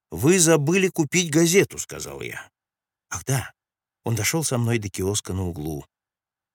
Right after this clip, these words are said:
«Вы ведь не сердитесь, Джейк», — сказал он, поворачивая назад с газетой в руках. «Нет, чего ради мне сердиться? Увидимся на корте», — сказал он.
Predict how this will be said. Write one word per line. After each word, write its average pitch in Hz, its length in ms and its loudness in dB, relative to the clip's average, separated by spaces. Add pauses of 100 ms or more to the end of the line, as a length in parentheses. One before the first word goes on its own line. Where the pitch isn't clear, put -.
«Вы 98 200 -4
ведь 104 140 -4
не 110 120 -2
сердитесь, 135 600 -4
Джейк», — - 380 -10 (300)
сказал 85 400 -8
он, 80 100 -8
поворачивая 82 600 -6
назад 80 300 -8
с 120 60 -8
газетой 76 460 -10
в 67 60 -12
руках. - 520 -14 (540)
«Нет, 110 400 -4
чего 117 300 0
ради 127 200 4
мне 147 160 4
сердиться? 113 600 -2 (720)
Увидимся 196 480 2
на 202 120 4
корте», — 175 320 0
сказал 80 380 -8
он. 76 160 -16